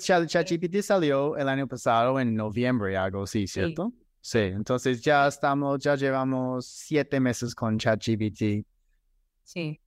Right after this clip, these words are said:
Speaker 2: pero la integración con Taplio no sé en qué momento la hicieron. Igual, yo recuerdo que cuando empecé a usarla, quizás era junio del año pasado, Taplio,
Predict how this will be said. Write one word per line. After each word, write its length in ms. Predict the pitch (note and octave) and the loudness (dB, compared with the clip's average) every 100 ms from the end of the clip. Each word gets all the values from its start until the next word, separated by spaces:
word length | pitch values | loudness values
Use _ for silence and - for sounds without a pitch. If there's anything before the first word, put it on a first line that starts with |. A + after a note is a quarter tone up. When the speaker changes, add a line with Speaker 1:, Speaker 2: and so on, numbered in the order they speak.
| _ _ | _ _
Speaker 2:
pero 180 | G3+ F#3+ | 0 2
la 80 | G3 | 2
integración 480 | F#3+ F#3+ G3 - - | 2 2 0 -4 -2
con 140 | C#4+ | 0
Taplio 320 | D4 D4 D#4+ | 0 2 2
no 80 | A#3+ | 0
sé 120 | - | 0
en 80 | G#3+ | 0
qué 100 | G#3 | 0
momento 480 | F#3+ F3+ F3+ E3+ E3+ | 0 0 0 0 2
la 120 | D#3+ | 2
hicieron. 600 | D3+ - D#3 D3+ D3 D3+ | -2 -6 -8 -6 -6 -6
Igual, 360 | D#3 E3+ G3+ G#3+ _ _ _ | -4 2 2 0 _ _ _
yo 120 | F#3 | 0
recuerdo 360 | A3+ B3+ C4 B3 | 2 4 4 4
que 100 | F#3+ | 2
cuando 240 | F#3 F3+ | 2 2
empecé 240 | F3+ F3 G#3 | 0 0 0
a 40 | |
usarla, 400 | A3 - A#3+ A#3 | 0 0 -2 -2
quizás 300 | G3 F3 A3 | -4 -6 -4
era 160 | A#3+ F3+ | -2 -2
junio 420 | - A#3+ B3 G#3 | -2 -2 2 4
del 120 | F#3+ | 2
año 180 | F#3+ F#3 | 2 0
pasado, 420 | E3 E3 G#3 G3 | -2 0 0 2
Taplio, 460 | F#3+ G#3 A#3 B3+ | 2 0 0 -2